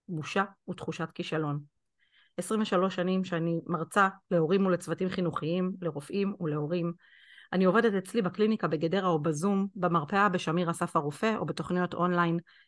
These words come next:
אפשר למצוא אותי בפייסבוק, באינסטגרם ובאתר, כל הכישורים ממש פה. המטרה שלי בפודקאסט הזה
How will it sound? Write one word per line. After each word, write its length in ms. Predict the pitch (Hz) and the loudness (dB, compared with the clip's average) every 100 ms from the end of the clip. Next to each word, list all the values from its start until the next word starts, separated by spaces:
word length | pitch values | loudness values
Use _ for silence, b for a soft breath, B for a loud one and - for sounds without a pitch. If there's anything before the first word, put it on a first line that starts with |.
| _ | _
אפשר 180 | 220 254 | -2 2
למצוא 300 | 226 190 180 | 4 2 2
אותי 180 | 165 165 | 0 0
בפייסבוק, 560 | 151 208 208 196 170 156 | -4 0 0 0 -6 -2
באינסטגרם 600 | 160 180 185 196 185 170 | -2 -2 -2 -2 0 0
ובאתר, 480 | 147 151 - 190 190 196 | 0 -2 2 2 2 -2
כל 180 | - 233 | 0 2
הכישורים 500 | 214 - - 196 220 233 - | 2 -2 -2 0 0 0 -2
ממש 300 | 156 151 - | 0 -2 -4
פה. 180 | - 143 _ _ _ B B B B B | -10 -10 _ _ _ B B B B B
המטרה 340 | 180 180 196 262 | 0 4 4 4
שלי 200 | 302 233 | 2 0
בפודקאסט 520 | 175 185 180 185 - | 2 0 -2 -4 -4
הזה 200 | 165 160 | -4 -4